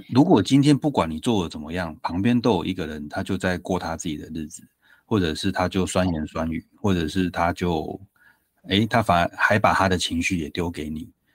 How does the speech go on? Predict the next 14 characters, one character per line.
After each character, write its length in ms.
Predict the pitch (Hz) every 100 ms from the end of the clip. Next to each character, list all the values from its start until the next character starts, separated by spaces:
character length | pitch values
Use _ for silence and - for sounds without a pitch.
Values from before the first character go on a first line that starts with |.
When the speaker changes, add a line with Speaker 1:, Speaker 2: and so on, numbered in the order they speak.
| _ _ -
Speaker 2:
嗯。 160 | 196 175
Speaker 1:
那 140 | 131 -
其 180 | - 113
实 160 | 123
你 140 | 120 110
已 40 |
经 200 | 92 104
做 160 | 107 90
得 200 | 87 80 _ _
百 160 | - 78
分 180 | 92 95
之 260 | 95 95 - _ -
八 200 | 90 98
十 260 | - -